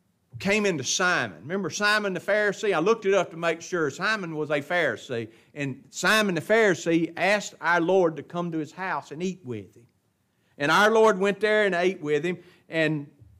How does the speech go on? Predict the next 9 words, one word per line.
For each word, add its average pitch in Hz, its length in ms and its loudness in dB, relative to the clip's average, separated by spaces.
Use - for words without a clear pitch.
this 170 220 -2
woman 190 460 4
came 139 320 -4
in, 107 200 -10
a 117 100 -8
woman 151 380 0
of 98 180 -6
awful 117 340 2
reputation. - 800 -6